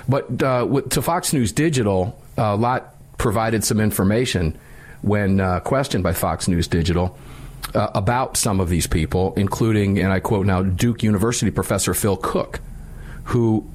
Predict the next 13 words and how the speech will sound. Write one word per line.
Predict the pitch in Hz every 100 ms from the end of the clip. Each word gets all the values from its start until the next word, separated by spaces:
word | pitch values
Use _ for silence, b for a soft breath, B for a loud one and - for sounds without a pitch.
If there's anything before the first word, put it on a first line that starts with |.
| -
told | 123 113 104 90
Doctor | 95 92 95
Lott, | 90 90 -
and | 101
I | 110
quote, | - 85 90 B B B
"I | 98
like | 107 151 160
the | 123
idea | 98 98 101
of | 92
a |
bet, | 82 92 76